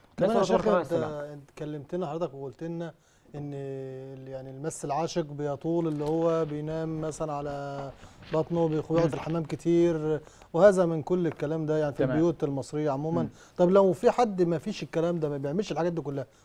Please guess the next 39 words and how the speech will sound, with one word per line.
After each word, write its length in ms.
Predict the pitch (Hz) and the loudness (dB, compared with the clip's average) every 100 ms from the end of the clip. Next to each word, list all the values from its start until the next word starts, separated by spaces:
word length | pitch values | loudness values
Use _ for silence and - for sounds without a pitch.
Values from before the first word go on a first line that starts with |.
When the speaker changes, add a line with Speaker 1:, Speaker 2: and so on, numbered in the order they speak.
| _ | _
Speaker 1:
ولا 160 | 180 185 | 6 8
بيقعد 200 | 170 175 | 8 4
في 40 | |
الحمام 200 | 135 156 | 2 -2
كتير 380 | 143 135 156 156 | -4 -4 -2 0
ولا 480 | 151 151 147 143 139 | 0 0 0 -2 -4
بينام 380 | 139 143 147 147 | -6 -6 -6 -4
على 160 | 135 | -4
بطنه 220 | 143 143 147 - - - | -4 -6 -10 -18 -10 0
وملتزم 440 | 175 151 190 175 | 2 6 4 6
جدا 280 | 160 160 156 | 4 4 0
في 160 | 123 143 | -2 -4
صلواته 560 | - 139 143 151 151 | -2 -2 0 0 0
و، 100 | 151 | -2
و، 180 | 156 156 | 0 0
و، 200 | 156 156 | 0 0
و، 40 | 151 - - - | -2 -8 -20 -2
Speaker 2:
مم. 200 | 160 170 | 2 2
Speaker 1:
وكل 340 | 180 180 208 185 | 2 4 4 6
هذا 160 | 170 | 4
القبيل، 360 | 160 - 131 127 - _ _ | 2 0 -4 -6 -10 _ _
و، 80 | 156 | 4
وحصل 640 | 180 175 190 170 175 226 | 6 6 4 2 2 4
له 80 | 214 | 6
برضه 600 | 190 185 170 160 147 147 | 6 4 2 0 0 -2
مس 320 | 143 165 - | -2 -2 -2
عاشق، 280 | 135 135 156 | -2 -4 -2
إيه 120 | 190 | 2
اللي 140 | 208 170 | 2 2
Speaker 2:
ممكن 120 | 151 | 0
Speaker 1:
بيحصل؟ 180 | 131 170 | 0 -4
Speaker 2:
الشخص 220 | 180 - | -4 -2
ده 120 | 175 | -2
ممكن 220 | 190 185 | -2 -2
يكون 180 | 180 214 | -4 -2
معيون، 400 | 190 170 233 185 - _ _ _ _ _ _ _ _ _ _ | 2 2 0 -4 -10 _ _ _ _ _ _ _ _ _ _
شخص 380 | 160 185 - - | 0 0 -2 -4
Speaker 1:
آه. 40 | |
Speaker 2:
معيون 400 | 135 139 180 127 | -2 2 0 -2